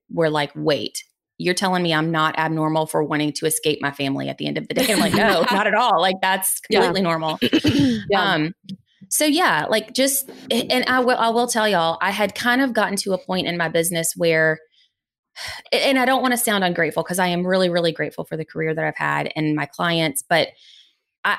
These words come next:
Speaker 1: I kept sort of getting to the point where I was like, "There ha-, there has got to be more to this than just it's pretty and it's this brand or it's
Speaker 2: Mm-hmm.
Speaker 1: this,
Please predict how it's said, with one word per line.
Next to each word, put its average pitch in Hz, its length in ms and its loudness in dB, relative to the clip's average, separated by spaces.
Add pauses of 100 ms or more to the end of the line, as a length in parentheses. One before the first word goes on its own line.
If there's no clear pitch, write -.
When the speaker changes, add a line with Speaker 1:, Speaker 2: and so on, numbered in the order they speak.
Speaker 1:
I 196 80 -2
kept 247 440 -4 (160)
sort 214 260 0
of 190 140 0
getting 208 280 2
to 202 100 -4
the 185 80 0
point 175 220 -4
where 175 100 0
I - 20 4
was 170 100 0
like, 175 140 -2
"There 208 140 0
ha-, - 240 -6
there 220 180 0
has 214 200 -4
got 202 240 -2
to 196 100 -4
be 185 100 -2
more 165 340 -2 (140)
to 170 160 -4
this 156 420 -2
than 151 220 -2
just 147 580 -2
it's - 220 0
pretty 151 720 -2 (140)
and 147 520 0 (380)
it's 160 380 0
this 170 160 2
brand 147 600 0
or 147 120 0
it's 160 240 0
Speaker 2:
Mm-hmm. 156 100 -4
Speaker 1:
this, - 320 -4